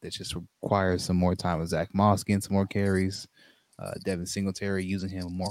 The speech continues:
complimentary back role. Uh, they just gotta figure out their running game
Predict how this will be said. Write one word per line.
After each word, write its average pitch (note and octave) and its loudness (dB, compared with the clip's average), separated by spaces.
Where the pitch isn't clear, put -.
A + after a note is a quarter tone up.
complimentary G2+ -4
back G2 -2
role. F#2+ 4
Uh, C#2+ -8
they A2 2
just B2+ 4
gotta F#2 0
figure F#2+ -2
out C2 -6
their C#2+ -6
running F2+ -2
game E2+ -6